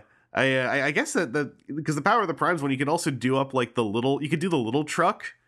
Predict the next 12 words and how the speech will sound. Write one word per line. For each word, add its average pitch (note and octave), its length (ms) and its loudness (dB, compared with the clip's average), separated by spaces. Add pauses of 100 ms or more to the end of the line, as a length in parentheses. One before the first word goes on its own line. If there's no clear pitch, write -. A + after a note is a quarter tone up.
(380)
uh, G#2+ 140 0
the G#2+ 100 0
Alpha, A#2+ 240 0
the, A#2 140 0
uh, F2+ 100 -4
the G#2+ 160 -4
Orion A2+ 380 -2
Pax C#3+ 340 0
as, A2+ 220 -2
like, A2 180 -2
that's A2+ 260 -2
Zangief, B2 640 -2